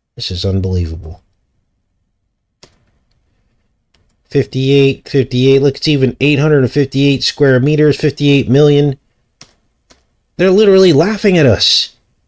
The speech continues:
Very few of us see this stuff. And then, what else was I gonna look up in here? Oh, down here it's like, says, uh,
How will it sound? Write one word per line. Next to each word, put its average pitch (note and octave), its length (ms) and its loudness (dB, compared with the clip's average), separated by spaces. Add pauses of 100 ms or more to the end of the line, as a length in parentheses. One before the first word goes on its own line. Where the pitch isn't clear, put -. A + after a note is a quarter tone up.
(180)
Very B2 440 2
few C#3 280 2
of A#2 100 0
us A2+ 220 2
see E3+ 380 -2
this C3+ 200 0
stuff. - 540 -4 (1400)
And C3 180 2
then, D#3+ 360 0 (2000)
what A2 220 0
else G2 240 -4
was F2+ 80 -6
I F2+ 100 -4
gonna F#2 220 -4
look F2+ 200 -6
up F2 160 -10
in F#2+ 80 -6
here? F2+ 240 -6
Oh, G#2 300 -4 (400)
down B2+ 220 -2
here C3 300 2
it's - 180 -2
like, - 140 -12 (800)
says, B2 320 -2
uh, G#2+ 260 2